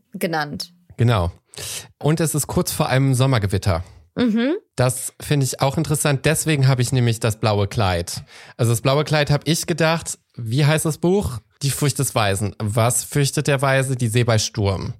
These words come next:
Speaker 1: Mhm.
Speaker 2: Was ist übertragenermaßen, ne? Es kommt gleich der Sturm und sie gehen ins Wasser und sie trägt ein blaues Kleid. Aber, äh, das ist vielleicht auch ein bisschen weit.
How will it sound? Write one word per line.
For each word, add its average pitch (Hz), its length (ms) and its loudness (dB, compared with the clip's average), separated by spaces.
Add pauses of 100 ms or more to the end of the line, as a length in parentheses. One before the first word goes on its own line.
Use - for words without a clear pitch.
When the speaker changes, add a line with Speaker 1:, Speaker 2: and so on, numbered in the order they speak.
Speaker 1:
Mhm. 247 220 0
Speaker 2:
Was 123 260 4
ist 131 420 0
übertragenermaßen, 120 1400 0
ne? 120 240 0
Es 107 140 -4
kommt 127 200 -2
gleich 120 180 0
der 113 120 0
Sturm 170 640 0 (160)
und 127 380 -2 (180)
sie 127 200 -4
gehen 135 180 0
ins 123 180 0
Wasser 156 480 2
und 123 140 -2
sie 131 100 -2
trägt - 240 -4
ein 120 40 0
blaues 113 220 0
Kleid. 110 340 0 (380)
Aber, 117 560 2
äh, 107 280 0
das 117 200 -2
ist 131 100 -4
vielleicht 127 280 0
auch 110 80 2
ein 117 80 2
bisschen 107 300 0
weit. 101 320 0